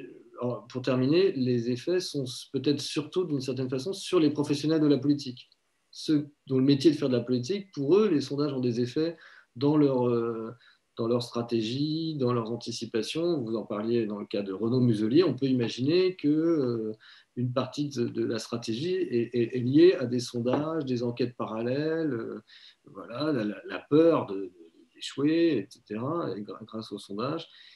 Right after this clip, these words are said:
Et c'est vrai que ce sont devenus en, ce sont devenus en quelques dizaines d'années des, des, des acteurs centraux à différents, à différents niveaux pour les hommes politiques, pour les hommes et les femmes politiques, pour se positionner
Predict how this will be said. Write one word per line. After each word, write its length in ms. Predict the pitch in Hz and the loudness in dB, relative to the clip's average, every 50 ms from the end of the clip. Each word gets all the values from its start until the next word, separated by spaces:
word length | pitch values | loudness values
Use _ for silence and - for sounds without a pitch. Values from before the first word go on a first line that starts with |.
| - _ - | -20 _ -10
Et 240 | - 113 113 110 117 | -6 -6 -6 -6 -6
c'est 140 | - - 110 | -6 -4 0
vrai 120 | 123 160 | 2 2
que 80 | 165 - | 2 2
ce 80 | 139 | 0
sont 140 | 120 - 127 | -2 -2 0
devenus 440 | 120 123 117 113 135 165 185 196 196 - | 2 2 4 4 4 4 4 4 2 -2
en, 340 | 117 113 113 110 107 101 - | -6 -6 -6 -6 -8 -10 -12
ce 340 | - - - - - - | -12 -14 -12 -14 -14 -12
sont 180 | 101 - 110 104 | -12 -10 -8 -6
devenus 300 | 95 104 95 98 127 139 | -6 -6 -4 -4 -4 -4
en 100 | 127 107 | -4 -4
quelques 280 | - - 110 107 - 110 | -4 -4 -6 -4 -6 -8
dizaines 420 | 101 104 107 104 107 107 104 101 | -6 -6 -6 -4 -4 -2 -2 -2
d'années 380 | 98 98 98 117 143 170 175 151 | -2 -2 -2 0 2 2 2 2
des, 420 | 117 113 113 117 120 120 113 104 - - _ _ _ _ _ _ _ _ _ _ _ _ _ - | 0 0 0 0 2 0 0 -2 -4 -10 _ _ _ _ _ _ _ _ _ _ _ _ _ -6
des, 300 | 110 104 98 107 107 110 | -6 -4 -4 -4 -6 -4
des 220 | 104 107 101 107 | -6 -4 -2 -2
acteurs 340 | 107 101 - - 143 135 - | -4 -4 -4 -6 -6 -6 -6
centraux 720 | - 120 110 101 - - 135 143 156 160 165 - - - - - 101 - - - - - _ _ - | -8 -8 -8 -8 -4 0 0 2 2 2 0 -2 -4 -6 -10 -14 -18 -18 -18 -20 -20 -20 _ _ -12
à 60 | - 101 | -10 -8
différents, 480 | 104 107 - - 107 104 110 110 104 98 98 - | -8 -8 -8 -8 -8 -6 -6 -6 -8 -8 -10 -10
à 180 | 95 98 101 - | -12 -12 -10 -10
différents 380 | - 104 104 - - 110 104 104 | -12 -12 -10 -8 -8 -6 -4 -2
niveaux 280 | 107 107 110 120 156 156 | -2 0 0 0 0 -2
pour 200 | 151 - 117 107 | -2 -4 -2 -2
les 100 | 101 104 | -2 -2
hommes 140 | 113 104 | -6 -8
politiques, 480 | - 104 101 98 101 - 156 170 160 _ _ - | -6 -8 -8 -8 -8 -6 -8 -8 -8 _ _ -12
pour 300 | 127 120 123 - - _ _ _ _ _ - _ _ - | -12 -12 -12 -14 -20 _ _ _ _ _ -20 _ _ -12
les 180 | 113 110 101 98 | -10 -8 -6 -4
hommes 140 | 117 123 117 | -2 -2 -2
et 60 | 110 | -2
les 100 | 107 101 | -4 -4
femmes 220 | - 120 113 107 | -6 -6 -8 -8
politiques, 440 | - 104 98 92 90 - 170 165 147 - | -8 -8 -10 -10 -8 -8 -8 -8 -8 -10
pour 160 | - 143 - | -14 -12 -8
se 100 | - 123 | -8 -8
positionner 800 | 120 - 123 117 113 120 120 120 - 127 123 139 151 156 147 | -6 -4 -4 -4 -2 -4 -4 -4 -2 0 0 0 0 -2 -4